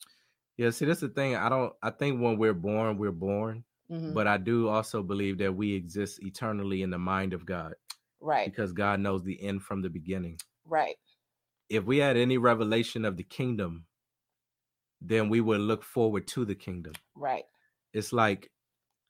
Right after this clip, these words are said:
Speaker 1: I believe, uh, you know, like you were saying, you were drawn to certain things when you, when you really started to take your walk seriously, and I was drawn to certain things.
Speaker 2: Mm-hmm.
Speaker 1: When we have a revelation of the kingdom, it's almost like you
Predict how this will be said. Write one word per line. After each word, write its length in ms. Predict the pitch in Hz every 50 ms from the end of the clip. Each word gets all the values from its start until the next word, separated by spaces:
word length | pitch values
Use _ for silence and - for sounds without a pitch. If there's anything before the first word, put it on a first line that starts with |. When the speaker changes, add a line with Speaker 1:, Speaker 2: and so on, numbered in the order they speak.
| _ _ _ _ _ _ _ _ _ _ _ _ _ _ _ _ _ _ _ _ _ _ _ _ _ _ _ _ -
Speaker 1:
I 100 | 110 127
believe, 480 | 143 156 143 147 139 135 127 123 110 107 - - _ _ _ _ -
uh, 40 | 71 - - - - - - - - - -
you 180 | - - 127 120
know, 120 | 113 107
like 200 | 107 104 104 110
you 100 | 113 117
were 60 | 117 110
saying, 340 | - - 120 113 110 104
you 120 | 101 113 113
were 100 | 110 101
drawn 340 | 85 87 104 104 107 110 104
to 60 | 98
certain 300 | - - 110 104 98 98
things 400 | - 110 107 107 107 104 101 101
when 160 | 101 101 101
you, 300 | 101 104 104 104 101 98 -
when 160 | 92 95 95
you 140 | 92 98 101
really 220 | 98 104 101 101
started 280 | 98 - - 104 101 95 98 90
to 40 | -
take 200 | - 104 95 -
your 80 | 104 98
walk 200 | 90 101 98 -
seriously, 440 | - - 110 104 101 98 - 104 101
and 100 | 95 95
I 80 | 98
was 160 | 95 98 95 85
drawn 280 | 80 98 101 101 98
to 40 | 98
certain 320 | - - 113 104 92 92
things. 440 | 92 117 107 107 104 101 98 95 - - -
Speaker 2:
Mm-hmm. 180 | 165 156 139 147 147 - _ _
Speaker 1:
When 200 | - 104 113 110 107
we 100 | 123 131
have 160 | 131 123 110
a 60 | 113
revelation 640 | 98 104 120 120 113 113 110 113 113 - - - 117
of 80 | 104 90
the 100 | 98 92
kingdom, 680 | - - - 151 143 139 135 117 98 87 85 82 82 _ _ _ _ _ _ _ _ _ _ _ _ -
it's 200 | - 107 104 -
almost 440 | 123 117 117 120 117 113 110 - -
like 260 | 117 104 104 95 -
you 420 | 101 98 107 113 113 113 110 104